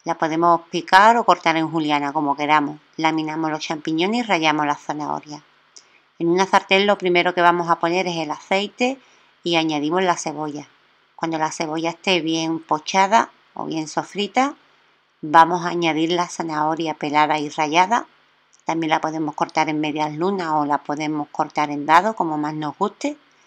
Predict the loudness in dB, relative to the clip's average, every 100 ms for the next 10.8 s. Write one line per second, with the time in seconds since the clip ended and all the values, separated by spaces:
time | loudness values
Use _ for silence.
0 | _ _ _ 0 2 4 2 2 2 2
1 | 4 2 0 -4 -4 -2 -4 -6 -6 -8
2 | -8 -20 _ _ _ _ _ _ _ _
3 | _ -2 0 0 -2 -4 -2 -4 -4 -6
4 | -6 -8 -10 -10 -8 -6 -2 0 2 0
5 | -4 _ _ _ _ _ _ _ _ _
6 | -4 -2 -2 -2 -2 0 -2 -6 -8 -10
7 | -14 _ _ _ _ _ -2 2 2 2
8 | 0 0 2 2 4 0 0 -4 0 2
9 | 2 2 0 -4 -4 -6 -6 -6 -6 -6
10 | -6 -4 -6 -4 -4 -4 -8